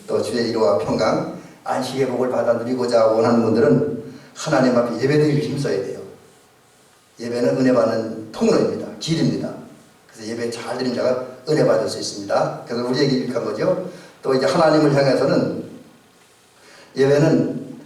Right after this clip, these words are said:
하나님을 향한 우리 성도의 최고의 헌신이요, 최고의 봉사다. 여러분, 우리가 뭐 여러 가지로 하나님을 위해 헌신하고 봉사할 수 있지만,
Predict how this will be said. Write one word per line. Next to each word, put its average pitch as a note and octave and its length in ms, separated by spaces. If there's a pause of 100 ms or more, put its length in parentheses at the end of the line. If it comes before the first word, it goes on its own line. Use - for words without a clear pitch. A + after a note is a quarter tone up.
하나님을 F3 500
향한 D#3 220
우리 D3 160
성도의 D3+ 480
최고의 G3 540
헌신이요, C3+ 360
최고의 G3+ 380
봉사다. - 340 (1300)
여러분, C3+ 320
우리가 C#3 240
뭐 C#3 100
여러 C3 180
가지로 - 300
하나님을 B2+ 440
위해 B2+ 140
헌신하고 B2 420
봉사할 A2+ 320
수 A2+ 80
있지만, C#3 520